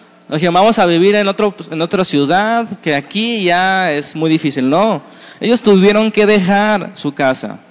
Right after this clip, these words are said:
Ellos tuvieron que dejar su trabajo y tuvieron que huir de la persecución. Uno de esos lugares, ahí dice Fenicia, Chipre y Antioquía. Pero fíjense bien, ellos no iban hablando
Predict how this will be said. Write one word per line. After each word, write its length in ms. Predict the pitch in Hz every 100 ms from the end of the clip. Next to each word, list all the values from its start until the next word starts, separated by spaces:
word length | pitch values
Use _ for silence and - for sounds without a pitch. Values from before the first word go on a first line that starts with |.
| _ _ - -
Ellos 200 | 160 185
tuvieron 340 | 196 180 196 202
que 100 | 202
dejar 600 | 202 202 202 214 202 -
su 160 | 165
trabajo 580 | 160 175 170 180 143 113 - - _ _
y 100 | 156
tuvieron 400 | 160 165 190 190
que 100 | 185
huir 600 | 196 208 262 277 135 - - _ _
de 100 | 131
la 180 | 135 -
persecución. 840 | 139 131 139 131 - 160 175 120 - - - _ _ -
Uno 220 | 170 214
de 80 | 208
esos 140 | 220
lugares, 420 | 190 190 180 190
ahí 140 | 180 156
dice 440 | 175 202 185 -
Fenicia, 720 | - 156 156 190 139 151 151 -
Chipre 520 | - 185 190 135 135 - -
y 140 | 165
Antioquía. 920 | 165 170 165 160 - 185 196 156 104 - - - _ _ _ _ _ _ -
Pero 180 | 160
fíjense 400 | 160 214 220 196
bien, 180 | 185 208
ellos 260 | 214 220 202
no 120 | 214
iban 220 | 220 220
hablando 640 | 190 165 190 220 220 226